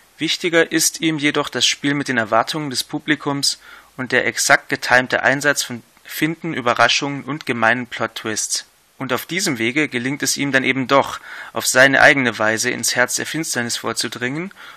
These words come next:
und gängige Klischees über Liebe und Ehe tief durch den Kakao zu ziehen.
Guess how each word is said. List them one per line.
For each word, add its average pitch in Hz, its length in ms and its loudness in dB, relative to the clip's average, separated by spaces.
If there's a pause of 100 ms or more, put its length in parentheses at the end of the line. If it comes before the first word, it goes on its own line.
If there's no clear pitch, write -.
(140)
und 120 200 -10
gängige 156 320 2
Klischees 139 560 2
über 117 160 -2
Liebe 147 320 -2
und 113 160 -4
Ehe 127 240 0
tief - 380 -8
durch 117 160 -4
den 127 120 -4
Kakao 117 380 0
zu 117 140 -6
ziehen. 117 400 -10